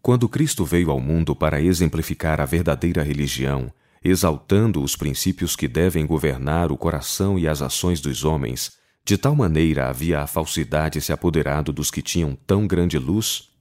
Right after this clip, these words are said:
que não mais compreendiam a luz nem desejavam substituir a tradição pela verdade. Rejeitaram o Mestre Celestial e crucificaram o Senhor da Glória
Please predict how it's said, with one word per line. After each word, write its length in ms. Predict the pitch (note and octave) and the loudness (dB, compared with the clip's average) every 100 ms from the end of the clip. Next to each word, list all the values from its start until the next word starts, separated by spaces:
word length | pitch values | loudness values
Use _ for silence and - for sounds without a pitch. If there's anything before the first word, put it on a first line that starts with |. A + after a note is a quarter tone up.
| - | 2
que 140 | C3 | 4
não 200 | A#2+ D3 | 4 4
mais 380 | F#2+ F2 A2+ - | 4 2 2 0
compreendiam 920 | - F#2+ F2+ F2+ D2+ D2 F2+ G#2+ D#2 | 2 2 2 2 2 -2 -2 0 0
a 60 | C#2 | -2
luz 480 | C2 F2 G#2+ - C2+ | -2 0 0 0 -2
nem 320 | D2 F2+ G#2+ | 0 2 2
desejavam 760 | G2 F2 C#2+ B1 D#2 F2 D#2+ C#2 | 2 2 0 0 0 0 -2 -4
substituir 800 | - F2+ F2 E2+ - D2 E2 D2 | -2 -2 -2 -4 -2 0 0 0
a 60 | |
tradição 720 | - D#2 C#2 B1+ - F2 G#2+ A#2+ | -2 -4 -2 -6 -2 0 -2 -2
pela 300 | - F2+ F#2 | 0 0 0
verdade. 800 | C#2+ C#2 B1+ C#2+ B1+ B1+ C2 A#1+ _ _ _ _ - | -2 -2 -2 -4 -4 -4 -6 -8 _ _ _ _ -2
Rejeitaram 960 | G#2 A2 F#2+ F2 - F#2 B2 A#2 C#2+ | 2 4 4 0 2 0 2 0 0
o 60 | C2 | 0
Mestre 440 | D2 F2 - D#2 | 0 0 -2 -4
Celestial 760 | - D#2 D#2 - C#2+ C2+ D2+ G2+ | -2 -2 -2 -2 -2 0 0 0
e 40 | |
crucificaram 840 | G#2 F2+ - D#2+ D2 D#2 F2+ F2 D2+ | 0 -2 -2 -6 -4 0 2 2 0
o 60 | |
Senhor 360 | - C#2+ D2 D2+ | -2 -2 -2 -2
da 140 | D2 | -4
Glória 500 | B1 C#2+ D2+ D#2 C#2 | -2 -2 0 0 -2